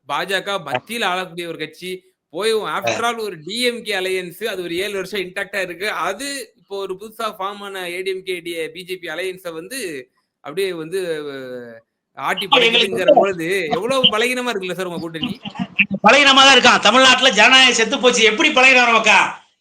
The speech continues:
Speaker 2: எங்க தொண்டர்கள் மீது வழக்கு போடுவது, எங்க ஐ டி விங் மீது வழக்கு போடுவது, எங்களுக்கு யார் யாரெல்லாம் ஆதரவு வராங்களோ அந்த சமூக வலைத்தள நண்பர்கள் வந்து வ-, வழக்கு போடுவது, எங்களுக்கு ஆதரவான சமூக ஆர்வலர்கள் வந்து வழக்கு போடுவது,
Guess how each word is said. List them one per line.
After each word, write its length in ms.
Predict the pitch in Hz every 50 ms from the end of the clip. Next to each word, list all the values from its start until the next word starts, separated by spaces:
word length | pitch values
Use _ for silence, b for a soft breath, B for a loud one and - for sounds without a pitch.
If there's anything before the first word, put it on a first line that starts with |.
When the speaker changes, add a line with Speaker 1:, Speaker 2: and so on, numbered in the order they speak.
| _ _ _
Speaker 2:
எங்க 200 | - 196 202 208
தொண்டர்கள் 440 | 208 208 208 240 269 277 254 254 -
மீது 160 | 240 240 226
வழக்கு 260 | 208 208 240 - 202
போடுவது, 460 | 202 220 214 208 190 185 175 139 - -
எங்க 180 | - 175 180 196
ஐ 180 | 196 247 285
டி 100 | 285 277
விங் 160 | 262 254 240 233
மீது 140 | 233 233
வழக்கு 260 | 220 202 220 247 240 220
போடுவது, 440 | 226 226 214 196 190 180 147 B B B B B
எங்களுக்கு 340 | - 185 208 220 226 208 196
யார் 240 | 202 190 196 240 254
யாரெல்லாம் 340 | 254 254 247 247 254 254 226
ஆதரவு 220 | 240 254 247 247
வராங்களோ 220 | 240 233 220 226 233
அந்த 280 | 247 240 226 226 220
சமூக 480 | 202 - 196 208 233 254 254 254 233 214
வலைத்தள 560 | 190 190 202 247 262 - 247 240 233 220 208
நண்பர்கள் 500 | 196 196 202 226 233 240 240 233 220 220
வந்து 220 | 214 220 240 233
வ-, 100 | 214 - B B B B
வழக்கு 260 | - 190 220 254 247 220
போடுவது, 460 | 208 226 220 208 196 185 165 - B B B B B
எங்களுக்கு 380 | - 190 220 226 226 220 214 202
ஆதரவான 480 | 196 226 269 277 277 262 254 254 240
சமூக 420 | 208 - 214 214 247 269 285 269 254
ஆர்வலர்கள் 440 | 214 214 254 269 269 262 233 226 226
வந்து 180 | 226 247 247
வழக்கு 240 | 226 220 247 247 220
போடுவது, 560 | 202 214 208 202 196 190 180 160 190 - -